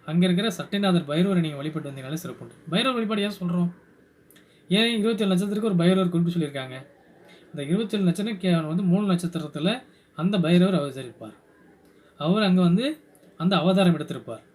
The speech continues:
அதனால தான் சொல்றாங்க, சட்டைநாதர் பைரவரை போய் மூல நட்சத்திரக்காரங்க வழிபடுங்க, சீர்காழியில இருக்கிறவங்க. இல்ல நான் சென்னையிலயோ நெல்லையிலயோ இருக்கேன் அப்படின்னா,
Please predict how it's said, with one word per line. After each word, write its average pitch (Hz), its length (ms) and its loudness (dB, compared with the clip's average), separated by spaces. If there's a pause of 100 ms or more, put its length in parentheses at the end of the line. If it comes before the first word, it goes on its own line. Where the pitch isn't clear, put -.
(720)
அதனால 151 260 -4
தான் 175 120 0
சொல்றாங்க, 147 400 -4
சட்டைநாதர் 170 540 0
பைரவரை 135 380 -10
போய் 185 140 0
மூல 160 140 0
நட்சத்திரக்காரங்க 135 500 -8
வழிபடுங்க, 127 440 -12 (560)
சீர்காழியில 139 460 -2
இருக்கிறவங்க. 120 420 -14 (560)
இல்ல 208 160 -2
நான் 175 160 2
சென்னையிலயோ 202 500 2 (140)
நெல்லையிலயோ 196 420 4
இருக்கேன் 160 200 2
அப்படின்னா, 147 240 -4